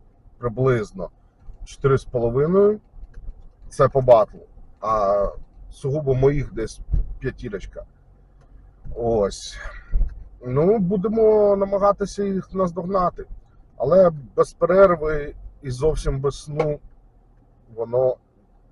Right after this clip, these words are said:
тяжко, тяжко, тяжко. Ось.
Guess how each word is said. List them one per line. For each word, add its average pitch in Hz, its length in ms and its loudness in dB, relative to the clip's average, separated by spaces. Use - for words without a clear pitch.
тяжко, 101 380 2
тяжко, - 380 -6
тяжко. - 400 -10
Ось. 95 480 -14